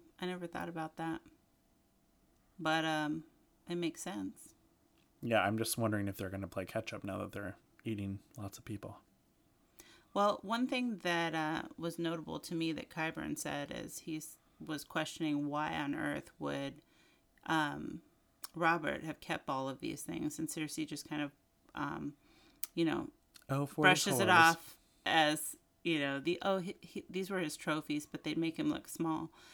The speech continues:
Speaker 1: And one thing that you mentioned before, Corey, is that if the Night's King can raise, you know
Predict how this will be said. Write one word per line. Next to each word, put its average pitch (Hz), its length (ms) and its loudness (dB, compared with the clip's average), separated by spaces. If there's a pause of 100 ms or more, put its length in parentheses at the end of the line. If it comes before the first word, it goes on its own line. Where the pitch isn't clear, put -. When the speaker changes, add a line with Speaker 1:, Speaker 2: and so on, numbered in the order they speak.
(300)
Speaker 1:
And 190 460 2 (1040)
one 214 260 2
thing 220 160 0
that 190 100 2
you 185 140 2
mentioned 170 720 0
before, - 360 0
Corey, 170 460 -2
is 156 280 -4
that 151 380 -2 (640)
if - 440 0 (720)
the 170 480 6
Night's 175 360 2
King 180 300 0
can 165 180 2
raise, 160 720 2 (1120)
you 165 140 4
know 147 260 2